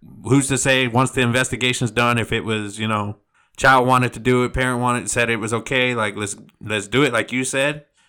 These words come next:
you know, earlier is probably gonna be better, uh,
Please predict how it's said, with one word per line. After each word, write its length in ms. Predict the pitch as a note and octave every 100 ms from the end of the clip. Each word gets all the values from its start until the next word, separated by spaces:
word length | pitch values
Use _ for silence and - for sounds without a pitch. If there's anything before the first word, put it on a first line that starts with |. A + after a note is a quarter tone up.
| _
you 100 | G#2
know, 240 | G2+ G2+ -
earlier 720 | A2+ A#2+ A#2+ A2+ A2+ F#2+ - - _ _
is 140 | A2+
probably 260 | - A2 A2+
gonna 160 | A#2 A2
be 100 | A2
better, 460 | A#2 B2 D3 D3 _ _ _ -
uh, 420 | G#2 G#2 G2+ G#2+